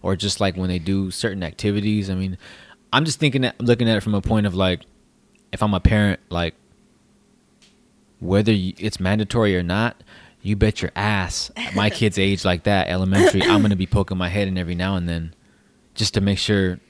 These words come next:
Speaker 1: dude is all right and he's getting the best that he can out of this fucking class and his teacher's not a fucking weirdo.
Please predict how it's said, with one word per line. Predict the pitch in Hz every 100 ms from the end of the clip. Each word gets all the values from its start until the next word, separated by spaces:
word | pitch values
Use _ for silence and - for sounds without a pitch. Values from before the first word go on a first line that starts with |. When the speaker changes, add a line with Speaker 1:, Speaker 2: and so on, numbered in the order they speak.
| _ _ -
Speaker 1:
dude | 85 101 95
is | 87
all | 87
right | 82 123 135 _ _ _ _ _ _ _ -
and | 90 87 78 82 101 _ _ _ _ _ _ _
he's | - - 104
getting | 85 104 90 95 90 87 _ _ _ _ -
the | 98
best | 82 101 -
that | 90
he | 87
can | 101 104 123 147 -
out | 98
of | 95
this | 90 92
fucking | 101 90 87
class | 101 101 127 - _ - - _
and | 82 92 90 85 80 85
his | 92
teacher's | - 98 92
not | 92 90
a |
fucking | - 98 90
weirdo. | 87 101 117 135